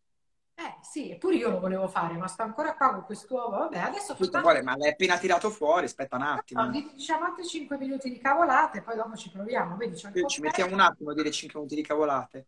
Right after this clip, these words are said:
Speaker 1: Un attimo,
Speaker 2: No,
Speaker 1: prenda
Speaker 2: invece ri-, rispiega la ricetta, quella del, dell'uovo con il, col nero di seppia?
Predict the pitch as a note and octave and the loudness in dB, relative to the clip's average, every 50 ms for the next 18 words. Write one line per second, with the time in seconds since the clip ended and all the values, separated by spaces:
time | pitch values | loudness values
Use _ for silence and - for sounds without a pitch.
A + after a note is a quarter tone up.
0 | _ _ - C#4 D4 D4 C4+ G3 - - - A3 A#3 A#3 A#3 D#4 - G#3+ F4 F4+ | _ _ -8 -4 -2 0 0 -2 -4 -8 -10 -6 -2 2 4 4 6 6 6 6
1 | G#4+ - - A3+ G3 F#3+ G#3+ G#3+ - - _ - G3+ F#3+ A3+ A3 - - F4+ G#4+ | 6 6 6 4 4 4 2 -2 -6 -16 _ -6 -2 -2 -2 0 2 2 2 4
2 | A#4+ G#4+ E4 B3 G#3+ G3+ - G#3+ G3 G3 - G3 F#3+ G#3 G3+ G3 F#3+ F#3+ F#3+ F#3 | 8 8 8 6 6 4 2 2 2 4 2 2 2 2 2 4 6 8 8 8
3 | F3+ F3 F3 E3+ F#3 F#3 F3+ F3+ F3 F3 E3+ F3 F3+ F#3+ F#3+ G3+ G#3 G#3+ G#3 G#3 | 8 8 6 4 2 4 6 6 6 6 6 4 2 4 6 8 8 8 8 8
4 | G#3+ G#3 G3+ G3+ - G3+ G3 G3+ G3+ G3 G3 F#3 F#3+ F#3 F3+ F3 - - - - | 8 8 6 4 2 2 2 4 4 2 4 4 4 6 6 4 4 2 -2 -4
5 | F#3+ F#3+ G3+ G#3 G#3 G3 G3+ G3 - A3 A3+ A#3 - - A#3+ A#3 A#3+ C#4 C#4 | -2 0 2 2 2 0 0 0 0 2 2 0 0 0 2 2 2 2 0